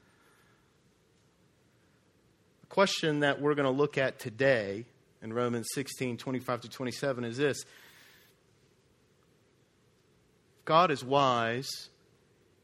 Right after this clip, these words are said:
and his wisdom plays out according to his plan. What is the purpose? What's the goal of all of his wise acts?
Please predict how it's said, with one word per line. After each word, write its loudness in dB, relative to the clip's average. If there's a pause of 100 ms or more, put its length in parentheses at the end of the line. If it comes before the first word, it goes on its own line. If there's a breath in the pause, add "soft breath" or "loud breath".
(880)
and -12
his -6
wisdom 0
plays 0
out 2
according -2
to -10
his -8
plan. -6
What -6
is -6
the -12
purpose? -10 (920)
What's -8
the -8
goal 2 (720)
of -4
all 4
of 0
his -4
wise 0
acts? -8